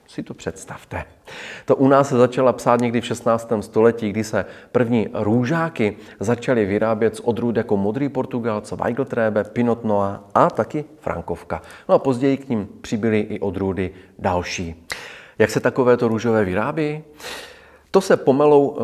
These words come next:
modré hrozny na výrobu červených vín a šlupky se nechají macerovat jenom v řádu několika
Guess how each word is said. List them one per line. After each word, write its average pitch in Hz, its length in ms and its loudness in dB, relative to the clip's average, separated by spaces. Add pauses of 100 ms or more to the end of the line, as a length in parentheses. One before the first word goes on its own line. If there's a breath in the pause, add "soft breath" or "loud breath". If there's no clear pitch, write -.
(140)
modré 110 380 2
hrozny 95 580 -6
na 107 140 -2
výrobu 104 340 -4
červených 90 600 -8
vín 110 360 -6 (100)
a 87 300 -6
šlupky 127 540 -4
se - 160 -6
nechají 120 320 -4
macerovat 113 580 -2
jenom 98 260 -2
v 87 60 -10
řádu 104 300 -2
několika 95 640 -4